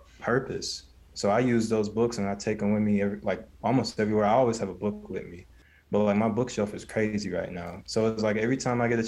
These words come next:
chance to, like, give someone a book that I feel like it may help them, I'm like, "Hey, like, this helped me. It may not help you, but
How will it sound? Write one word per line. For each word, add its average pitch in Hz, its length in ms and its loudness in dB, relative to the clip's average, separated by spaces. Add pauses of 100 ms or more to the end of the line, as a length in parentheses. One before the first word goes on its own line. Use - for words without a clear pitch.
(160)
chance 120 360 2
to, 113 80 0
like, 110 240 2
give 120 180 -2
someone 120 300 -2
a 110 40 0
book 123 560 0
that 104 100 0
I 107 60 -2
feel 117 160 -2
like 113 140 2
it 110 80 0
may 110 140 0
help 117 340 0
them, 117 140 0
I'm 110 80 -2
like, 98 140 -2
"Hey, 110 260 -2
like, 98 280 -2 (720)
this 135 240 0
helped 117 240 2
me. 117 260 2
It 110 60 2
may 107 220 2
not 113 160 0
help 107 220 -2
you, 120 260 0
but 104 320 0